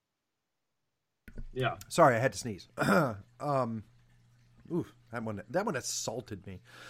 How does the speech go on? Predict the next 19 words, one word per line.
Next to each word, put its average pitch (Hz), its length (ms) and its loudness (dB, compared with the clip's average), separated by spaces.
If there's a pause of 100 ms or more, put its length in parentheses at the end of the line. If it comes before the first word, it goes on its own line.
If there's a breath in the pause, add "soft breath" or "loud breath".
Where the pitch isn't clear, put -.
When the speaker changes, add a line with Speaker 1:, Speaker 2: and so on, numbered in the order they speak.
(260 loud breath)
Speaker 2:
Um, 151 400 10
Speaker 1:
Oh, 143 80 -4
no. 131 300 -2 (760)
Speaker 2:
and 185 500 8 (1800)
that's, 202 360 6
that's 185 300 6
what's 202 180 2
insane 202 440 2
is, 156 200 0
what, 165 360 0
what's 151 240 0
weird 151 300 2
too 143 380 0
is, 117 500 -4 (100)
um, 113 480 0 (1120)
there 196 140 4
was 240 180 2
a 151 140 4 (240)
very 175 760 2